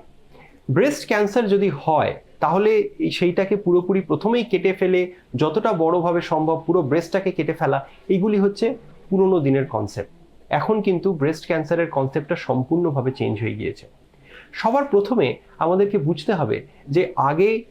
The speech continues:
আমরা কি জানতাম আর এখন আমরা কি জানি। আগে আমরা মনে করতাম যে ব্রেস্ট ক্যান্সারের যে, আহ, যে ক্যান্সারাস কোষগুলো, সেগুলো গায়ে গায়ে বাড়ে। অর্থাৎ শুধুমাত্র প্রথমে ব্রেস্টের মধ্যে কিছুটা বাড়ে, সেটা নিজের সাইজে বাড়লো,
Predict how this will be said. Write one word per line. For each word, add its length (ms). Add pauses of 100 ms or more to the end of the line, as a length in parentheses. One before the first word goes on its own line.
আমরা 260
কি 240
জানতাম 460
আর 160
এখন 320
আমরা 200
কি 180
জানি। 240 (440)
আগে 460 (180)
আমরা 180
মনে 240
করতাম 520
যে 120
ব্রেস্ট 460
ক্যান্সারের 560
যে, 280 (180)
আহ, 260
যে 120
ক্যান্সারাস 520
কোষগুলো, 540 (260)
সেগুলো 320
গায়ে 320
গায়ে 180
বাড়ে। 280 (240)
অর্থাৎ 320 (260)
শুধুমাত্র 560
প্রথমে 400
ব্রেস্টের 380
মধ্যে 240
কিছুটা 300
বাড়ে, 280
সেটা 220
নিজের 220
সাইজে 380
বাড়লো, 380